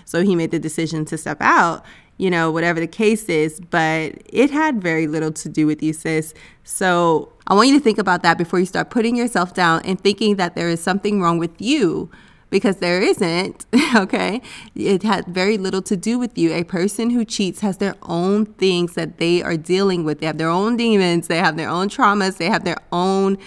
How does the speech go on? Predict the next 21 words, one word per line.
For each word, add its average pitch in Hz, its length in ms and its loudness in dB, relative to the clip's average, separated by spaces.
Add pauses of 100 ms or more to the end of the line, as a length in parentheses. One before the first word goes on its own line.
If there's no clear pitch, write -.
(360)
places 196 640 4
of 165 260 -4
brokenness 220 840 0
that 196 180 2
has 175 340 0
to - 80 -8
be 175 140 -6
healed. 123 600 -4 (360)
And 196 260 0
so, 175 600 -2 (200)
yeah, 214 640 -2
like, 165 300 -2
you 190 100 2
know, 175 200 -2
even 220 280 -2
people 226 360 0
who 208 160 0
say 165 400 0
that, 156 440 0
you 180 140 0
know, 160 360 -2